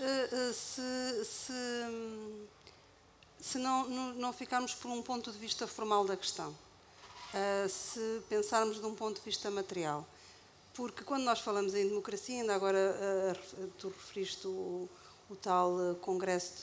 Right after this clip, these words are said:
Tunes, ahm, a verdade é que aqui nós já temos, do ponto de vista formal, garantidos os direitos que nos permitem, lá está, escrever o que,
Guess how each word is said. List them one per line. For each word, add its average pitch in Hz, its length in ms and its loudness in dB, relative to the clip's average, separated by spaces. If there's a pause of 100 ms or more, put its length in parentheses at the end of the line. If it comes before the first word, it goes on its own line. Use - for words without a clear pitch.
Tunes, 214 360 -4 (460)
ahm, 214 480 4 (280)
a 254 80 2
verdade 269 360 6
é 269 40 4
que 269 100 2
aqui 262 440 -2 (680)
nós 247 460 4
já 240 180 6
temos, 220 360 0
do 226 100 -8
ponto 247 280 -4
de 196 60 -8
vista 208 300 -4
formal, 226 600 2 (420)
garantidos 240 800 2
os 214 160 -6
direitos 208 540 2
que - 100 -6
nos 220 160 -2
permitem, 233 420 -2
lá 190 140 8
está, 226 340 4
escrever 196 540 2
o 196 60 0
que, 208 240 0